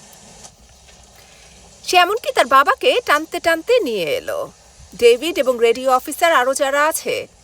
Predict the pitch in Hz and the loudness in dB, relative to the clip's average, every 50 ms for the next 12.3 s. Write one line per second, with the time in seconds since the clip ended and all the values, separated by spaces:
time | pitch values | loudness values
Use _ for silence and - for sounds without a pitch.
0 | _ - - 240 220 233 254 240 - - 392 415 - 240 202 - 196 165 151 120 | _ -4 0 0 0 2 0 -2 -2 -2 -2 -2 0 -2 -2 -2 -4 -8 -8 -8
1 | 95 110 107 - - - - - 139 - _ _ _ _ - - - _ - - | -8 -8 -6 -6 -8 -10 -12 -12 -14 -16 _ _ _ _ -20 -20 -20 _ -20 -20
2 | - - - - - - 349 349 359 359 359 - - - - 359 277 330 339 - | -20 -20 -20 -20 -4 2 2 4 4 4 2 2 2 0 0 0 0 0 -2 -2
3 | 403 - - 285 285 - - 370 381 381 - 370 381 403 427 466 508 - - - | -4 0 2 0 2 0 -2 -6 -6 -4 -4 -2 0 0 0 0 -2 -4 -4 -4
4 | - - - 523 427 - 185 147 170 156 143 - - - - 113 123 - - - | -2 0 2 2 2 2 0 -2 -2 -4 -6 -6 -6 -8 -8 -10 -12 -16 -20 -20
5 | - - - _ - - - - - - - 175 208 233 269 277 262 269 247 262 | -20 -20 -20 _ -20 -20 -20 -20 -20 -20 -4 2 4 4 4 4 4 4 4 4
6 | 262 269 277 - - 247 247 262 262 285 - 320 359 - - 254 185 135 - 269 | 4 4 4 2 2 0 2 2 2 2 2 0 -2 -2 -2 -4 -4 -4 -6 -6
7 | - - 269 - - 233 214 190 165 - 190 - - - - - 214 - - - | -4 -2 -2 -2 -2 -4 -8 -8 -8 -10 -12 -10 -8 -8 -8 -6 -6 -8 -10 -12
8 | - - - - - - - - 240 226 240 233 - - 247 247 247 - - - | -20 -20 -20 -20 -20 -6 0 2 2 2 2 0 -2 -2 -2 -2 0 -2 -4 -4
9 | 403 440 - - 156 151 - - 147 131 143 - - - - - - - _ - | -4 -2 0 2 0 0 0 -4 -8 -8 -8 -8 -8 -8 -10 -10 -14 -20 _ -20
10 | - - - _ _ - - - - - - - - - - 381 330 254 262 320 | -20 -20 -20 _ _ -20 -20 -18 -18 -10 -4 -2 -2 0 0 0 0 0 -2 -2
11 | 359 370 339 349 339 339 339 339 349 339 - 403 466 466 - - - 262 226 - | -2 -2 0 2 2 2 2 2 0 0 0 0 -2 -2 -2 -4 -6 -6 -6 -4
12 | - - - 190 123 101 | -6 -6 -4 -4 -6 -6